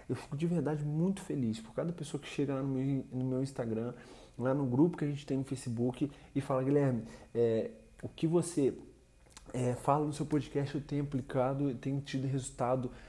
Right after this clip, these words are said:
Guilherme, voltei a ler." Cara, é, esse sempre foi um, um, os,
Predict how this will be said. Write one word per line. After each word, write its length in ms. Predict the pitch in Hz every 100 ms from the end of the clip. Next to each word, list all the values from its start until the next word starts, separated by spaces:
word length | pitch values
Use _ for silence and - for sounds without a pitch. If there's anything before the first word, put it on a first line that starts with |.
| -
Guilherme, 360 | 139 143 139 131
voltei 560 | 127 135 120 - 151 147
a 40 |
ler." 460 | 123 127 135 143 - - -
Cara, 360 | 165 127 - -
é, 120 | -
esse 520 | - 175 175 202 156 - - - -
sempre 400 | - - 220 -
foi 300 | 190 190 190
um, 80 | 165
um, 300 | - 147 -
os, 120 | 139